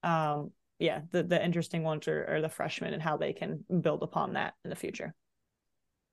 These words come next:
Speaker 1: What, and last one from him, what was your biggest surprise for the men in the twenty twenty-two twenty-three season? 'Cause we already hit the women's question.
Speaker 2: Yeah, this is, this is one that I spent a lot of time thinking about this whole week,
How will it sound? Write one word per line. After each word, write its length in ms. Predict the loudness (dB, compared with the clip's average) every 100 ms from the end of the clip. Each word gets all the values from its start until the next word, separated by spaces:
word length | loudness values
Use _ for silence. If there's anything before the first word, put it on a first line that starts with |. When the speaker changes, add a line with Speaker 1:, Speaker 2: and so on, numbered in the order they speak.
| _ -4
Speaker 1:
What, 360 | 6 8 8 6
and 220 | 8 10
last 300 | 10 10 10
one 160 | 6 8
from 200 | 6 6
him, 400 | 4 4 2 -2 _ 0
what 160 | 4 6
was 120 | 4
your 100 | 4
biggest 360 | 4 4 2
surprise 560 | -2 2 6 8 6 2
for 160 | 0 2
the 60 |
men 400 | 2 2 0 -2 -6 -4
in 60 |
the 60 | -4
twenty 280 | -2 -2 0
twenty-two 500 | 0 -2 -2 -4 -4
twenty-three 560 | -4 -4 -4 -6 -6
season? 360 | -4 -6 -6 -8
'Cause 140 | -4
we 80 | -2
already 200 | 0 -2
hit 180 | -6 -8
the 80 | -8
women's 300 | -6 -8 -10
question. 320 | -12 -12 -16 -20 _ _
Speaker 2:
Yeah, 420 | 12 12 12 10
this 220 | 12 12 12
is, 260 | 12 12
this 180 | 12 12
is 140 | 12
one 160 | 12 12
that 100 | 12
I 120 | 12
spent 240 | 12 10 12
a 60 |
lot 220 | 12 12
of 80 | 12
time 260 | 8 6 6
thinking 320 | 4 4 6
about 240 | 8 8
this 160 | 6 6
whole 220 | 10 10
week, 360 | 10 4 0